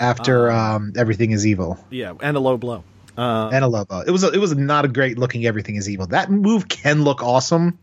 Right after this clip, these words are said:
Speaker 2: Yes.
Speaker 1: I don't know which of them's fault it was. Probably more Sanada's, I think, for not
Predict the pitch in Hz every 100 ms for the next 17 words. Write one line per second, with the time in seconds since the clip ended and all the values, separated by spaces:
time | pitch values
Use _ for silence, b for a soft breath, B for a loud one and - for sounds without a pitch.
0 | - 131 90 - - - 143 143 135 123
1 | 139 - - - 98 113 135 123 127 127
2 | 123 107 - 127 135 123 135 139 139 127
3 | - - 131 135 123 120 123 120 110 120
4 | 131 135 127 139 135 - 120 120